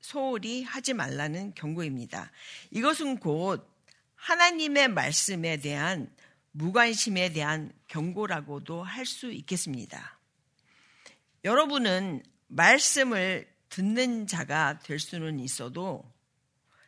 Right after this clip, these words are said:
행하는 자는 되지 못할 수 있습니다. 다시 말해서 모두, 모든 말씀을 듣는 사람이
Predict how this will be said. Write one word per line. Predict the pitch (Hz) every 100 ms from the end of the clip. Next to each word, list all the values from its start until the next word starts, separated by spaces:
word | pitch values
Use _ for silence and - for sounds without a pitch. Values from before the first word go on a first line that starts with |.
| _ -
행하는 | 285 370 320 320 294 269
자는 | - 190 143 156 220 247 -
되지 | - 156 190
못할 | 160 135 - 151
수 | -
있습니다. | 139 - 151 120 139 - - _ _ _ _ -
다시 | 170 - 220
말해서 | 143 139 139 185 156 - _ - - - _ -
모두, | 151 208 269 302 254 285 285 277 277 _ _ - _
모든 | 147 170 233 277 311 277
말씀을 | 208 156 - 170 202 175 - - _ -
듣는 | 180 190 190
사람이 | 175 165 139 135 151 170